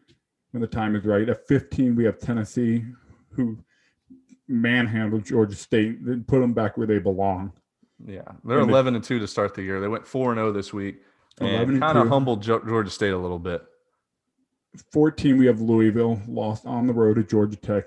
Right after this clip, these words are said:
Speaker 1: We already talked about them. Seven and four on the year. T C U, eight and three on the year. Three and one this weekend. Um, at number twelve, this was the big,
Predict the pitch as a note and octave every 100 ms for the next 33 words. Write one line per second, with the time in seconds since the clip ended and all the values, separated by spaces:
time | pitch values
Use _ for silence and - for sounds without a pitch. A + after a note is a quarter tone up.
0 | - B2+ A2 G#2 G2+ - G#2 - G#2+ G2+
1 | A2 A2 A#2 B2 - _ _ - C#3 A#2+
2 | A#2 - A#2 A2 A2 G#2+ G#2 G#2+ A#2 A2+
3 | _ _ _ - - C3+ B2 C3 B2 B2
4 | A#2 A#2+ B2+ B2 C3 B2 A2+ G#2+ G#2 G#2+
5 | G#2 G#2+ G#2 - - _ C3 B2+ B2+ A#2+
6 | A2+ A2 G#2+ - A2+ G#2+ A2 A2 A#2 -
7 | _ _ _ _ _ - G2+ F#2+ F#2+ -
8 | _ _ _ _ _ _ _ _ _ B2+
9 | A#2 B2 A#2+ - B2 A2 F#2+ F#2 - _
10 | - C3+ F3+ B2 A2 - - A#2+ A2 G2